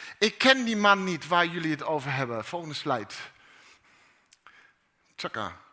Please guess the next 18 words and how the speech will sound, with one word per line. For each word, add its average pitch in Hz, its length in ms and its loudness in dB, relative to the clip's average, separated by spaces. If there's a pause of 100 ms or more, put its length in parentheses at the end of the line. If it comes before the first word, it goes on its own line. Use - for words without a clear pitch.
(320)
Kan 143 160 -12
ik 170 100 -12
het 156 100 -16
zelf 202 300 -14
weer? 220 320 -12 (280)
Even 135 220 -20
checken. - 360 -20 (2500)
Yes. 120 200 -14 (840)
"Ik 220 220 -2
ken 240 260 2
die 214 100 0
man 160 240 0
niet." 123 320 -10 (400)
En 233 180 6
de 254 120 4
trieste 320 460 2
waarheid 220 560 6
is, 190 260 0